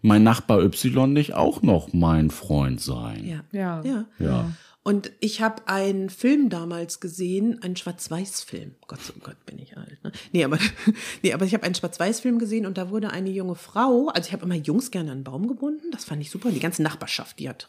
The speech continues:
Speaker 2: Respekt.
Speaker 1: <laughs>
Speaker 2: Ähm,
Speaker 1: Hast du mal Cowboy- und Indianerfilme gern geguckt wahrscheinlich?
Speaker 2: Ja, natürlich, das sowieso. Und das Thema war, da gab's so einen Film, einen Schwarz-Weiß-Film, und da haben sie eine junge Frau gefesselt,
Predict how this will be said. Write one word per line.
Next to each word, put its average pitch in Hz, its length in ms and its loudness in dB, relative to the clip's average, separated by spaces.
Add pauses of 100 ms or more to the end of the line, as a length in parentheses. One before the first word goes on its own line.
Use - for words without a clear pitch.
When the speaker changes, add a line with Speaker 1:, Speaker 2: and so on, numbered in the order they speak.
Speaker 2:
Respekt. - 540 -6
Speaker 1:
<laughs> - 460 2 (120)
Speaker 2:
Ähm, 190 380 8 (260)
Speaker 1:
Hast 82 140 4
du 95 60 10
mal 101 140 8 (280)
Cowboy- 135 400 4
und 110 100 0
Indianerfilme 98 800 2
gern 67 240 0
geguckt - 360 -6
wahrscheinlich? - 460 -6
Speaker 2:
Ja, - 80 -2 (100)
natürlich, - 600 -2
das 135 180 -14
sowieso. 151 680 -4 (400)
Und 277 520 8 (300)
das - 200 -6
Thema 240 480 4
war, 214 240 0 (220)
da 170 100 -6
gab's 214 300 -4
so 202 80 0
einen 180 100 2
Film, 294 440 6
einen - 800 -10
Schwarz-Weiß-Film, 247 840 0
und 185 220 -4
da 190 120 0
haben 277 200 4
sie 226 180 -4
eine 202 180 2
junge 220 360 2
Frau 233 500 0
gefesselt, 320 1000 -4